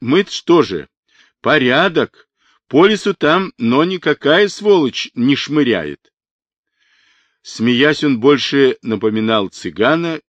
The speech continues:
ему только недоставало серьги в ухо. Подвязанный малый с достоинством поправил на себе кепочку,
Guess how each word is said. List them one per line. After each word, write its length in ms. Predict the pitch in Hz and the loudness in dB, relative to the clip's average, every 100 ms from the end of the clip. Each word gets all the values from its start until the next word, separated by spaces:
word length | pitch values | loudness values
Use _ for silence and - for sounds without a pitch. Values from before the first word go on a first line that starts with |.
| _ | _
ему 240 | 98 104 | -6 -6
только 520 | - 107 - 107 101 | -4 -4 -4 -6 -6
недоставало 720 | - 104 87 - 104 104 113 107 | -8 -10 -10 -8 -4 -2 -2 -4
серьги 760 | - - 101 90 87 87 73 _ | -8 -8 -8 -8 -12 -12 -12 _
в 160 | 85 | -16
ухо. 360 | 87 - - - _ _ _ _ _ _ _ _ _ _ _ _ _ _ _ _ _ _ _ _ | -16 -16 -20 -20 _ _ _ _ _ _ _ _ _ _ _ _ _ _ _ _ _ _ _ _
Подвязанный 720 | 143 147 135 226 202 208 170 | 0 0 2 2 2 0 2
малый 500 | 143 131 135 151 165 - _ _ | 2 2 2 0 -4 -14 _ _
с 120 | 92 | -14
достоинством 840 | 85 131 - - 170 156 - 139 120 | -2 -2 -2 0 2 2 -2 -6 -2
поправил 580 | 120 113 120 123 110 101 | -4 -2 0 2 2 0
на 140 | 101 | -6
себе 420 | - 98 98 104 | -8 -6 -2 -2
кепочку, 800 | 90 - 107 - 139 - - 175 | -4 -2 -2 -2 -8 -10 -10 -10